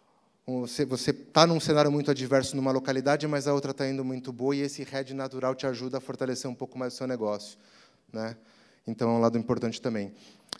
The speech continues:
E a parte de influências so-, sociais, né? Então, assim, não adianta pegar o seu modelo aqui e jogar pra lá.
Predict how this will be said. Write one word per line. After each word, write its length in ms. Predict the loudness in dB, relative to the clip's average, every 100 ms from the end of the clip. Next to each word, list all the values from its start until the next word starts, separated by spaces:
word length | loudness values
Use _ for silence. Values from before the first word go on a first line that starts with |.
| _
E 240 | 6 8 10
a 60 |
parte 340 | 8 6 4 0
de 200 | -2 -4
influências 640 | 0 2 2 2 -2 -2
so-, 260 | -8 -8 -4
sociais, 640 | -2 0 4 6 4 0
né? 220 | -2 -2
Então, 220 | 0 -2
assim, 240 | -2 -4 -6
não 200 | -4 -4
adianta 520 | -2 0 2 0 -2
pegar 300 | -2 2 2
o 60 |
seu 180 | 2 -2
modelo 340 | -2 0 2 0
aqui 200 | -2 -6
e 40 |
jogar 220 | -4 -4
pra 160 | -2 -2
lá. 260 | 0 -2